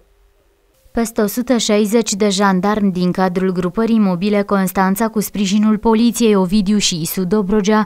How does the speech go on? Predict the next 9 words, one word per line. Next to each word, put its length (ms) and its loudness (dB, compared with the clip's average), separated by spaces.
vor 140 2
asigura 420 2
măsurile 640 2
de 100 -2
ordine 380 0
publică 420 -4
și 200 -4
siguranța 640 -2
spectatorilor 960 -4